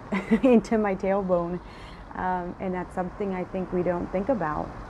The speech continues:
You know, again, we, we're quick to buy the American flags. We're quick to, um, you know, have an excuse to barbecue or have beers with our family and friends. I know this year may be a little different.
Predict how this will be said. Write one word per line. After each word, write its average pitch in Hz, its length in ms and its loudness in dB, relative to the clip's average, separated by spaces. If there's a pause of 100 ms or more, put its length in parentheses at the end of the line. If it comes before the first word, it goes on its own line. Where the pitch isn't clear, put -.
(640)
You 185 80 0
know, 175 280 2
again, 175 280 2
we, 170 380 -2 (560)
we're 185 100 4
quick 214 280 4
to 208 100 2
buy 185 220 6
the 180 100 2
American 180 460 0
flags. 175 440 2
We're 175 140 -2
quick 202 300 0
to, 180 420 2 (520)
um, 180 560 -2 (220)
you 233 100 2
know, 190 200 6
have 185 180 2
an 190 60 2
excuse 190 320 -2
to - 80 4
barbecue 190 640 4
or 190 420 0 (380)
have 190 280 4
beers 208 300 6
with 196 140 -2
our 185 80 4
family 190 400 0
and 190 120 -2
friends. 190 520 -2 (680)
I 196 140 -4
know 190 160 2
this 190 260 -4
year 190 80 0
may 180 160 2
be 180 120 2
a 185 60 4
little 190 160 2
different. 196 460 0